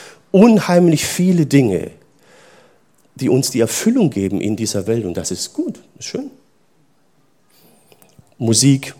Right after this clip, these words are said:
Architektur, Kunst, Literatur. Da bekommt man manchmal so ein Gefühl von, wow. Und hat das Gefühl, irgendwie weist das über sich hinaus.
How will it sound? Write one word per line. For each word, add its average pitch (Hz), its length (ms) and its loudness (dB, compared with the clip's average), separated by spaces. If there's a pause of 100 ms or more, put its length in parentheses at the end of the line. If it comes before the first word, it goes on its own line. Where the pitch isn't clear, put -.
(680)
Architektur, 113 920 -2 (300)
Kunst, 123 540 0 (720)
Literatur. 117 920 -4 (2500)
Da 110 80 -6
bekommt 120 320 -2
man 143 100 -2
manchmal 135 380 -4
so 123 100 -6
ein 120 80 -2
Gefühl 127 380 -8
von, 117 460 -8
wow. - 280 -16 (1800)
Und 117 160 -6
hat 127 100 -6
das 147 160 -4
Gefühl, 165 540 -6
irgendwie 160 840 -2
weist 131 460 -4
das 156 420 -8
über 160 320 -4
sich 135 300 -8
hinaus. - 880 -10